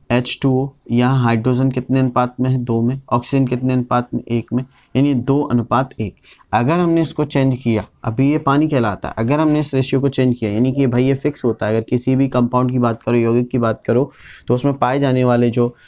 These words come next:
एलिमेंट होते हैं, उन एलिमेंट्स में, अ, या जो, अ, अपन ये कह सकते हैं मॉलिक्यूल होते हैं, उन मॉलिक्यूल्स के अंदर क्या होता है, एक निश्चित अनुपात होता है। उन अनुपातों को चेंज करने पर उसका रूप परिवर्तित हो जाता है।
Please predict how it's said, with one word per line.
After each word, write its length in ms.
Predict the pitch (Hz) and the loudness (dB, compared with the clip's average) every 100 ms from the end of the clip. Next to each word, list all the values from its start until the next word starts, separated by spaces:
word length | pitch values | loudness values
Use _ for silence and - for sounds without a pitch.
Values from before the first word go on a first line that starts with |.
| _ - | _ -2
एलिमेंट 460 | 120 131 151 165 139 | 0 2 2 2 0
होते 240 | 117 113 | -2 -2
हैं, 460 | 110 110 117 131 - | -2 -2 0 -2 -2
उन 200 | 131 143 - | 0 0 0
एलिमेंट्स 680 | 117 113 113 135 135 - | 0 0 2 0 -2 -4
में, 340 | 113 110 113 - _ _ _ 110 | -2 0 -2 -6 _ _ _ -2
अ, 120 | 101 110 | -2 2
या 340 | 117 113 80 | 0 2 0
जो, 260 | 120 123 107 | 0 0 2
अ, 300 | 117 117 113 | 0 2 2
अपन 180 | 120 | 0
ये 80 | 123 | 0
कह 80 | 123 | 0
सकते 280 | 123 120 123 | -4 -2 0
हैं 60 | |
मॉलिक्यूल 460 | 123 117 127 135 151 | 2 2 0 0 0
होते 260 | 131 123 120 | -2 -2 -2
हैं, 120 | 123 | 0
उन 120 | 135 | 2
मॉलिक्यूल्स 580 | 123 113 113 123 120 - | 2 0 -2 0 -2 -2
के 120 | 127 | -2
अंदर 200 | 117 117 | 0 0
क्या 120 | 131 | 0
होता 200 | 117 120 | -2 0
है, 100 | 123 | 0
एक 120 | 143 | 0
निश्चित 420 | 123 120 175 180 185 _ _ - | 0 0 -2 -2 -10 _ _ -2
अनुपात 400 | 120 123 117 101 | 0 0 -2 -6
होता 220 | - 95 | -8 -10
है। 240 | 92 _ _ _ _ _ _ _ - | -10 _ _ _ _ _ _ _ -4
उन 80 | 147 | 0
अनुपातों 420 | 147 139 139 139 | 0 0 -2 -2
को 80 | 143 | -2
चेंज 260 | 139 135 135 | 0 0 0
करने 220 | 131 135 | 0 0
पर 180 | 147 175 - _ | -2 -8 -14 _
उसका 200 | 127 139 | -6 -2
रूप 280 | 123 131 135 | 0 0 0
परिवर्तित 400 | 120 120 120 120 | 0 0 -2 -2
हो 80 | 113 | -2
जाता 300 | 104 98 | -2 -2
है। 120 | 117 | -4